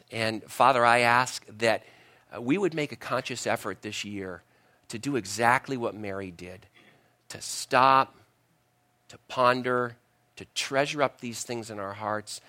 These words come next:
to pray, uh, to see again, uh,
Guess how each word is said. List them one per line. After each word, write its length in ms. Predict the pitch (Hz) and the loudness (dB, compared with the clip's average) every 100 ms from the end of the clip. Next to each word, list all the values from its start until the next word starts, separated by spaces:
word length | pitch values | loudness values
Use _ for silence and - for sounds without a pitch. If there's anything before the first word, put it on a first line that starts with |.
| _ _ - | _ _ -14
to 100 | - | -12
pray, 760 | - - 135 143 139 139 139 - _ _ _ | -12 0 4 6 4 2 -4 -8 _ _ _
uh, 60 | - | -16
to 80 | - | -10
see 320 | - - 190 208 | -6 -4 -4 -6
again, 560 | 156 143 139 127 95 98 _ | -4 0 2 0 -4 -16 _
uh, 200 | 104 95 | -6 -6